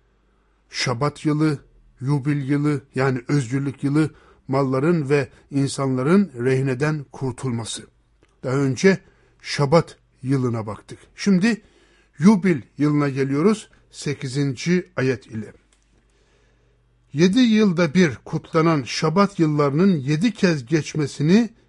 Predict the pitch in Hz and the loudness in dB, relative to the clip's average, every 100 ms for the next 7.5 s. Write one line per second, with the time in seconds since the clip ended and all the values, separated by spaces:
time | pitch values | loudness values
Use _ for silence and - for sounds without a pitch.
0 | _ - 135 - 127 107 95 _ _ _ | _ -2 -2 -2 -4 -4 -8 _ _ _
1 | 139 160 170 254 - 190 151 120 160 - | 0 0 2 0 2 2 2 0 0 0
2 | 151 175 147 - 156 151 175 - 160 147 | 0 0 0 -2 0 2 0 2 0 2
3 | 143 135 123 147 123 139 151 220 202 _ | 2 0 -2 -4 -2 0 4 4 2 _
4 | _ _ _ - 226 - _ 156 147 196 | _ _ _ 0 0 0 _ -2 2 0
5 | 135 156 139 139 120 151 156 135 - 135 | 2 0 0 -4 0 0 -2 -6 -10 -10
6 | 117 123 110 113 101 - - _ _ _ | -8 -8 -8 -10 -10 -18 -20 _ _ _
7 | _ - 233 202 | _ 0 4 4